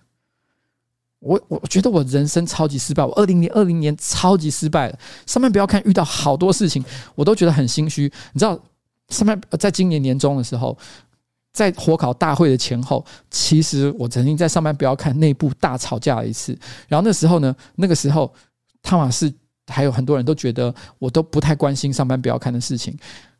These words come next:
然后，然后，然后觉得我好像放弃了很多事情都不去做，该做的事情都没有搞好，他们都很怪罪我这件事情。可是因为我为什么会有这种感觉？是因为我觉得很心虚，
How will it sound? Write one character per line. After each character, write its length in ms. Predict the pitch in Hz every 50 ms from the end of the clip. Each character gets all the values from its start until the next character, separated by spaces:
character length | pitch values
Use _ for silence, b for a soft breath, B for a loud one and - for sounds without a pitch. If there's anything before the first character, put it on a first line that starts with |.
| _ _ _
然 180 | - 139 139 160
后， 240 | 180 160 135 127 - _ _ _
然 160 | _ 139 135 147
后， 300 | 175 180 156 131 - _
然 160 | - 143 139
后 160 | 147 170 160 135
觉 200 | - - 160 151
得 100 | 156 165
我 140 | 151 131 123
好 160 | - 131 127
像 200 | - 170 151 139
放 240 | - - 170 143 135
弃 200 | - - 160 131
了 60 | 120
很 140 | 113 117 117
多 180 | 127 135 135
事 160 | 139 - -
情 120 | 147 127 127
都 80 | 120
不 100 | 139 - 127
去 140 | 117 - 156
做， 300 | - - - 147 104 90 B B B B B B _
该 160 | - 196 202
做 160 | 208 - 202 165
的 20 |
事 80 | - -
情 140 | 180 156 143
都 100 | 170 165
没 80 | 156
有 80 | 160 139
搞 240 | - - - 117 127
好， 240 | 123 117 120 - - b b b
他 120 | - 190
们 80 | 196 175
都 140 | 170 - 185
很 120 | 156 147 117
怪 220 | - - 165 135
罪 180 | 131 - 165 143
我 120 | 110 95
这 120 | 107 - 123
件 120 | 117 120
事 140 | 117 - 123
情。 160 | - - - B B B B B B
可 120 | - 143
是 120 | - -
因 80 | 262 247
为 60 | 262
我 220 | 269 175 120 151 202
为 80 | 240
什 160 | 226 - 190
么 80 | 165 165
会 60 | 208
有 60 | 190
这 60 | 131 143
种 140 | 156 151 143
感 160 | - 127 117
觉？ 140 | 120 - 117
是 140 | 110 - 233
因 40 | 247
为 40 | 208
我 60 | 143
觉 80 | 143
得 60 | 147 131
很 160 | - 120 104
心 300 | 104 - 139 131 135 135
虚， 240 | - - - 120